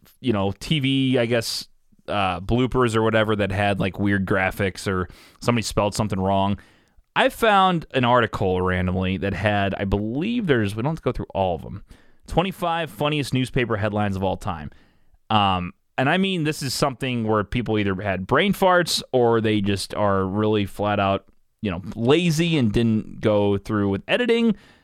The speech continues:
or they don't have an editor and it's some small ass fucking whatever. So would you guys like to hear, uh,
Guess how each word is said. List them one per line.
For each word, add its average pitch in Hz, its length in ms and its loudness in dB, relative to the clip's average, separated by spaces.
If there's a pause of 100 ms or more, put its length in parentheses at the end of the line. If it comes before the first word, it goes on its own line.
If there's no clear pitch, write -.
(120)
or 117 140 2
they 123 80 4
don't 165 160 4
have 185 160 6
an 185 80 2
editor 190 380 4
and 190 80 2
it's - 140 -2
some 139 280 0
small 135 320 0
ass 131 420 -2
fucking 113 640 0 (260)
whatever. 107 440 0
So 95 280 -4 (240)
would 135 120 2
you 180 60 6
guys 226 120 2
like 233 100 2
to 185 100 0
hear, 165 380 2
uh, 101 240 2